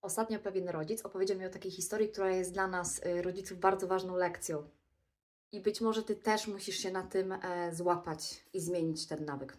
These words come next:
To akurat nie jest ta konkretna historia, której usłyszałam, ale opowiem ci o podobnych, em, i, i tu będzie ten sam,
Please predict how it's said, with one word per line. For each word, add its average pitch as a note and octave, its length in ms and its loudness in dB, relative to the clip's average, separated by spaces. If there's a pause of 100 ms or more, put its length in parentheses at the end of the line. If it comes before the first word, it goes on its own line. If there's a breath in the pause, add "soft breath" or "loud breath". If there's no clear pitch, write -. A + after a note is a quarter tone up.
(400)
To E4 100 6
akurat D4+ 360 6
nie D#4 140 4
jest C4+ 200 4
ta C4+ 120 12
konkretna A3 420 2
historia, G3 300 2
której F#3+ 240 0
usłyszałam, A3+ 440 4
ale A3+ 280 10
opowiem G#3+ 340 0
ci G3 240 0
o F#3+ 160 6
podobnych, E3 680 4
em, D#3 460 -2
i, - 480 -10
i F#3+ 60 -4
tu F#3+ 120 -4
będzie F#3+ 260 6
ten F#3 140 0
sam, F3+ 260 0